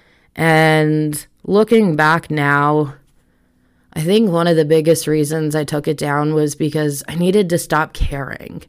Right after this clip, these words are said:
And I love my friends. <laughs> And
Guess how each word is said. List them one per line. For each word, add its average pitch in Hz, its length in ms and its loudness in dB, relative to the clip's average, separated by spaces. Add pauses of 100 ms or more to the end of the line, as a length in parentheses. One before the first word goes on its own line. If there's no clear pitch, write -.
(640)
And 165 680 0 (100)
I 208 180 4
love 165 460 2
my 143 240 0
friends. 143 720 -2
<laughs> - 40 6 (400)
And 151 560 -2